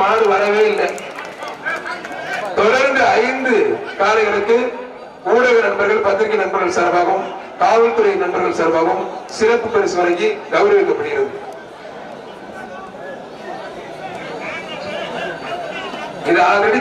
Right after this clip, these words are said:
பின்னாடி போட மாட்டேன். தெற்கு மண்டல தலைவர் முகேஷ் ரைஸ்மில் கண்ணன் சார்பாக அந்த மாடு தேவை காளையர் பார்த்தேன்.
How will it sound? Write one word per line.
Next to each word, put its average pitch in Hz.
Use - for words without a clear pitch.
பின்னாடி 233
போட 196
மாட்டேன். 180
தெற்கு 208
மண்டல 208
தலைவர் 185
முகேஷ் 427
ரைஸ்மில் 370
கண்ணன் 190
சார்பாக 170
அந்த 160
மாடு 175
தேவை -
காளையர் 175
பார்த்தேன். 147